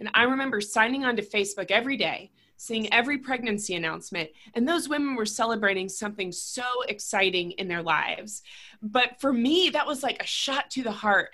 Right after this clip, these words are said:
every time I saw that. And that made me much more aware of, of what I was posting and what I was saying. And so I,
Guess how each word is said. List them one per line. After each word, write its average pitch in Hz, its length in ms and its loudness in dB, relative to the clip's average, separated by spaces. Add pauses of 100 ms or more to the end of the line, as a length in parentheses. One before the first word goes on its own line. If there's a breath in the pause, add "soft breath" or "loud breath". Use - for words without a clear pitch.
every 254 400 -2
time 196 560 0
I 190 80 -2
saw 185 380 -2
that. - 400 -4 (480 loud breath)
And 240 100 2
that 240 160 4
made 254 240 2
me 254 140 -6
much 262 420 2
more 208 220 -2
aware 185 640 0 (260 loud breath)
of, 214 400 4
of 220 160 -4
what 220 100 8
I 208 80 8
was 202 160 0
posting 196 480 -4
and 190 140 -4
what 185 100 0
I 185 80 4
was 180 240 -2
saying. 185 480 -4
And 214 160 -4
so 208 300 0
I, 196 240 4